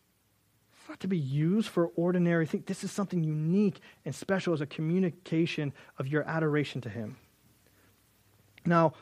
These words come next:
I, I'm gonna move quickly through, uh, verses eleven through sixteen of chapter thirty. It talks about this ransom money, and I don't wanna go too much into it because it seems a little weird.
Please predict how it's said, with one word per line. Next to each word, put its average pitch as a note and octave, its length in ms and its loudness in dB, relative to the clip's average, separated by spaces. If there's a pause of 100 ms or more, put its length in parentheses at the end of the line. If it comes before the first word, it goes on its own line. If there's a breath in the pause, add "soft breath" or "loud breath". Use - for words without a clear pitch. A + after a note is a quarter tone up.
(240 soft breath)
I, D#3+ 80 0
I'm D#3+ 160 2
gonna D#3+ 140 2
move G3 240 4
quickly F#3 360 2
through, D#3+ 460 0 (200 soft breath)
uh, D#3 120 4
verses D3+ 320 0
eleven D#3+ 280 0
through E3 140 -6
sixteen D#3+ 420 -4
of D3 80 -6
chapter D#3 440 -2 (100)
thirty. D3+ 360 2 (200 loud breath)
It - 100 -6
talks G3 220 4
about F#3+ 140 0
this D#3+ 160 -4
ransom E3+ 420 0
money, F3 200 2
and D#3 60 0
I D3+ 40 2
don't D#3+ 80 2
wanna E3+ 120 2
go D#3+ 120 2
too F3 220 -2
much E3+ 200 0
into E3+ 280 0
it F3 40 0
because D3+ 220 -4
it C#3+ 80 -8
seems F3 240 -2
a E3 60 -2
little D#3+ 220 0
weird. D#3 260 0